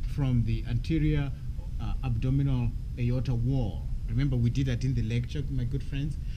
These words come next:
So, so those are not all new blood vessels. Okay, uh, so you're supposed to see the, uh, you know, with the, with, like, the three branches, one going to the hepatic, uh, uh, to, to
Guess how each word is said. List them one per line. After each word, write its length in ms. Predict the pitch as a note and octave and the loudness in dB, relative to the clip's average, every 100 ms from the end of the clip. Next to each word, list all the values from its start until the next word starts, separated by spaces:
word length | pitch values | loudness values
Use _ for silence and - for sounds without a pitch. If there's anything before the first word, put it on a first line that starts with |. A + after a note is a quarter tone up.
| - | -2
So, 300 | - B2+ A#2 - | 0 0 0 0
so 180 | - B2 | 0 2
those 220 | F3+ E3 | 2 2
are 120 | B2+ | 2
not 200 | C3+ D#3+ - | 2 0 0
all 160 | D#3+ | 0
new 220 | D3+ C#3+ C#3+ | 4 4 4
blood 220 | B2 A2 | 2 2
vessels. 540 | F#2+ A#2 - - - - - - - - - - - | 0 -2 -2 -2 -4 -4 -4 -4 -4 -4 -4 -4 -2
Okay, 300 | A#2+ A#2+ A#2 - - | 0 0 -2 -2 -2
uh, 160 | A2 F#2+ F#2+ | -2 -4 -2
so 120 | C3+ | 0
you're 220 | A#2 B2+ | 2 2
supposed 320 | B2+ C3 E3 - | 2 -2 -2 -2
to 80 | |
see 220 | - - C#3+ | -2 0 0
the, 360 | A#2 A2 G2+ - | 0 0 0 -2
uh, 280 | G#2 F2+ - - | -4 -4 -4 0
you 120 | B2+ | 0
know, 120 | A#2+ | 0
with 180 | A2 F#2+ G#2 | 0 -2 -2
the, 80 | G2+ | -2
with, 220 | G#2 G2+ G2 | -4 -4 -4
like, 120 | F#2+ F#2 F#2+ | -4 -2 -2
the 80 | F#2+ | -2
three 240 | C3+ C#3+ | 0 0
branches, 540 | A2+ G2 G#2 D3+ D3 - - - | 0 0 -2 -2 -2 -4 -4 -2
one 340 | A#2+ D#3 D#3 - - | 0 0 0 -2 0
going 260 | B2+ C3+ A#2 | 0 2 0
to 120 | C3 | 0
the 160 | A2 | 2
hepatic, 640 | A2+ A2 G#2 B2+ A#2+ C#3+ - - - - - | 2 2 0 -2 -2 -2 -4 -4 -2 -4 -2
uh, 40 | A2 | -2
uh, 260 | G#2 F#2+ - - - - B2 | -2 -2 -4 -4 -6 -4 -4
to, 120 | G2+ A#2+ | -2 -2
to 220 | B2 | 0